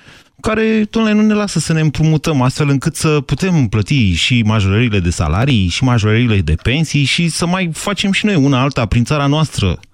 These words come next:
Un pod, o șosea, o școală, un dispensar, ce-o mai fi nevoie.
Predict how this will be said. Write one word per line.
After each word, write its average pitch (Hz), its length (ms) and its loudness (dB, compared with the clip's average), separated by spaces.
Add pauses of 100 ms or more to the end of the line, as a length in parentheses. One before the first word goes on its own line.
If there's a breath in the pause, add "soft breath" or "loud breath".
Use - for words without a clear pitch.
(120)
Un 160 180 2
pod, - 460 -2
o 131 140 0
șosea, 127 560 -2
o 107 140 2
școală, 120 500 0
un 131 140 2
dispensar, 123 760 -2
ce-o 156 120 -4
mai 165 120 0
fi 156 120 -4
nevoie. 143 360 -2